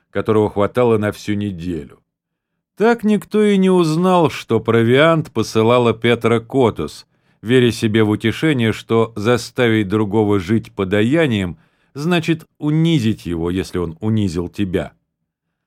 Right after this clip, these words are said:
Однако злоба испарилась гораздо раньше, чем ей думалось, но она все равно продолжала посылать еду, если сначала от обиды, то потом из сострадания. Не раз, когда не было сил продавать билетики,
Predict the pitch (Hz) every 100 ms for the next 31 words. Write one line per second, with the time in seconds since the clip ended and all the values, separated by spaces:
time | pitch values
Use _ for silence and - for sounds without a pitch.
0 | _ _ _ 151 208 247 247 220 196 220
1 | 185 175 - 170 175 160 131 143 151 151
2 | 135 156 160 104 95 95 90 95 85 87
3 | 82 76 71 71 - _ _ _ _ 123
4 | 220 233 233 - 220 214 196 190 208 156
5 | 123 120 117 135 143 113 104 104 104 104
6 | 95 101 92 95 87 95 104 101 98 104
7 | 107 101 101 - 107 107 160 127 98 -
8 | _ _ _ 208 190 160 165 160 135 -
9 | 117 - 113 - - 95 90 87 80 73
10 | 69 _ _ _ _ _ _ _ 98 123
11 | 143 135 - 117 107 113 113 110 113 120
12 | 110 110 107 - 117 104 101 104 110 98
13 | 90 104 123 131 95 80 82